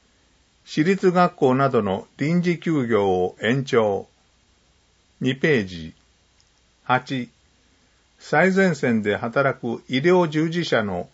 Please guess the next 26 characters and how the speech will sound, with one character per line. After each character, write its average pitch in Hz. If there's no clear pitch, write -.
労 170
働 180
環 165
境 107
改 143
善 156
の 143
た 131
め 120
寄 202
付 190
を 131
募 -
集。 101
二 135
ペ 143
ー 98
ジ。 87
九、 139
暮 160
ら 185
し -
と -
仕 165
事 156
の 123